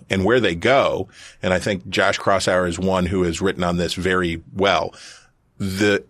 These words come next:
uh, the new moralists of the Democratic Party. They ha-, they,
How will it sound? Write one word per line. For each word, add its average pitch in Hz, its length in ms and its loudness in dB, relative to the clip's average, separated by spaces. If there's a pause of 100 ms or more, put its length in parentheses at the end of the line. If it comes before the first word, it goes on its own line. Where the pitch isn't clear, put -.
(200)
uh, 92 260 2
the 90 180 -2
new 120 180 2
moralists 101 540 2
of 87 340 0
the 87 180 0
Democratic 85 540 -2
Party. - 300 -4 (200)
They 107 360 2
ha-, 107 200 2
they, 98 380 0